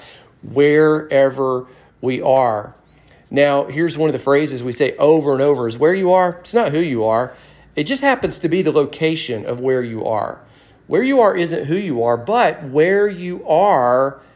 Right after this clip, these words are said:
even though it's not where you've got to remain, it is where you must begin. And so the advanced framework, it outlines tools to move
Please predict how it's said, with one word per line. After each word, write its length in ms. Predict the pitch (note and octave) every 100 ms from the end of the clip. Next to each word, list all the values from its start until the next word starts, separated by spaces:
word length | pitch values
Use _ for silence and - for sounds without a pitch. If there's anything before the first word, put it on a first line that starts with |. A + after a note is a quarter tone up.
| _ _
even 260 | C3+ D3 F#3
though 160 | F#3
it's 140 | E3+ E3+
not 220 | D#3+ E3
where 120 | D3+
you've 240 | D#3+ C#3+ B2+
got 180 | D3
to 60 | D3
remain, 640 | C3 B2 B2 D3+ G3 G3 - _ -
it 120 | C#3
is 200 | F#3 A3
where 140 | A3
you 160 | G3+ D#3+
must 340 | D3 D#3+ D#3+
begin. 440 | - B2+ D3 F3+ A#2
And 120 | A2+
so 300 | - C#3+ C3+ - - -
the 100 | D#3
advanced 360 | D3+ A#3 -
framework, 580 | - C#3 D3 C#3+ C#3+ C#3 D3
it 180 | C#3+ -
outlines 560 | C#3 C#3+ C#3 B2 A#2+
tools 420 | - D#3 D3+ D3 C#3
to 120 | C3
move 400 | B2 B2+ B2+ B2